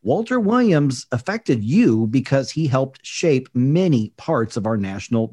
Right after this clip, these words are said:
discourse. I'm Mike Ferguson. Thank you for making American Viewpoints part of your weekend. Let's talk about that impact and why it matters now and in the future. I'm joined now by Professor Steve Horowitz,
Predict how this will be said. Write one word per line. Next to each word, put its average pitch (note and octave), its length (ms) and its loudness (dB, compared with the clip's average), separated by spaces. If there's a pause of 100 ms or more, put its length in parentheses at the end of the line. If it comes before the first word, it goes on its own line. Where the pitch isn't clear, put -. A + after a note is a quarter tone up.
discourse. A#2 720 -4 (580)
I'm A#2 120 0
Mike C3 120 0
Ferguson. D#3+ 520 0
Thank A#2+ 220 -2
you C3 120 2
for C3 260 0
making B2+ 300 0
American B2+ 340 2
Viewpoints C#3 460 2
part D3 400 -2
of C#3 100 -2
your A#2+ 140 0
weekend. C#3 500 0
Let's F3+ 160 0
talk B3+ 280 -2
about A#3+ 240 0
that C3+ 140 2
impact C3 440 -2
and C3 180 2 (400)
why D3+ 180 0
it G#3+ 100 -2
matters D3+ 400 2
now D3 420 4 (120)
and D#3+ 320 2
in C#3+ 340 2
the B2 60 0
future. C3+ 420 2
I'm A#2+ 120 2
joined B2+ 220 2
now B2 220 2
by A#2 220 -2
Professor B2+ 420 -4
Steve B2 300 -2
Horowitz, D3 480 0